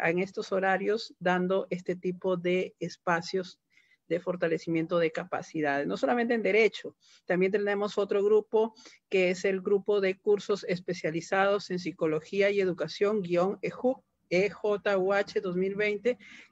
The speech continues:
donde también hay cursos de psicología, pedagogía y liderazgo social.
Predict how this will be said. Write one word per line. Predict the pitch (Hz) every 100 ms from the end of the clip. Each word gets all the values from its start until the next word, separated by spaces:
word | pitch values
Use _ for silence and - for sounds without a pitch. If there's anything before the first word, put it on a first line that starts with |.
| -
donde | 196 208 214
también | - 180 180 202 185
hay | 185
cursos | - 190 196 190
de | 185 190 -
psicología, | - 170 156 160 - 202 208 202
pedagogía | 175 160 156 170 - 208 202 202
y | 196 202 220 - -
liderazgo | 185 170 170 170 170
social. | 180 - 170 156